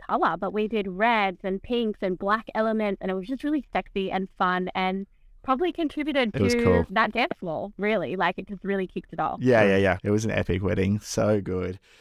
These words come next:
Speaker 2: So, Emily, I think we've, like, we've literally spoken so much about, uh, you know, you and, like, obviously, h-, how, like, you know, the elements of the, like, of what you do as well.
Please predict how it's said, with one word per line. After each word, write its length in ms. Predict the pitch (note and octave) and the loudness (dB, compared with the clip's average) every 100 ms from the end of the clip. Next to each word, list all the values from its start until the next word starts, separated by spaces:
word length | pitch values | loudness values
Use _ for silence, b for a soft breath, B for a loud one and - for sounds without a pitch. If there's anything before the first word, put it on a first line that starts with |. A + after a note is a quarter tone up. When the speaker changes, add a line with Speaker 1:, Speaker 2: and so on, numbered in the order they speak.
| b | b
Speaker 2:
So, 140 | - | 4
Emily, 400 | D#3+ D#3+ F3 E3+ | 6 6 4 4
I 80 | D#3+ | 2
think 240 | F#3 G#3 | 2 2
we've, 200 | B3 A#3+ | 4 4
like, 240 | F#3+ D#3+ - | 6 4 2
we've 260 | C#3+ D#3 C#3+ | 2 2 4
literally 480 | C3+ - C3+ B2+ A#2 | 0 0 2 2 2
spoken 460 | - A#2+ A#2 A2+ | -2 2 2 2
so 220 | G#2+ A#2 A2 | -2 0 2
much 200 | G#2 G#2+ | 0 -2
about, 360 | G#2 G#2 E2 - _ - | 2 2 0 -8 _ -4
uh, 400 | G2 F#2+ F#2+ F#2 | -2 0 0 -2
you 140 | A#2 G#2+ | -4 -2
know, 120 | G2 | 0
you 640 | G#2 A#2+ D3+ G3 F#3+ F#3 | -2 -2 0 4 4 4
and, 300 | C3+ B2 A#2+ | 4 4 4
like, 240 | A#2 A2+ - | 4 2 0
obviously, 380 | C3+ C3+ C#3 B2 | -2 0 2 0
h-, 120 | B2 | 0
how, 180 | C3 A#2+ | -4 0
like, 160 | A#2+ - B2+ | 0 -2 -2
you 160 | B2+ | 0
know, 120 | A2+ | 2
the 140 | A#2 A#2+ | 2 2
elements 360 | C#3+ C#3+ C3 A#2+ | 2 4 2 4
of 220 | A#2+ A2+ A#2+ | 2 2 0
the, 160 | A2+ - - | 0 0 -4
like, 260 | A2+ G2+ - | -4 -4 -6
of 180 | - A2 | -6 -4
what 120 | B2 | -2
you 100 | G#2+ | -4
do 420 | G#2 C3 D#3+ A#3+ | -4 2 4 4
as 160 | C3 A#2 | 2 4
well. 320 | B2+ - A4 | 4 4 0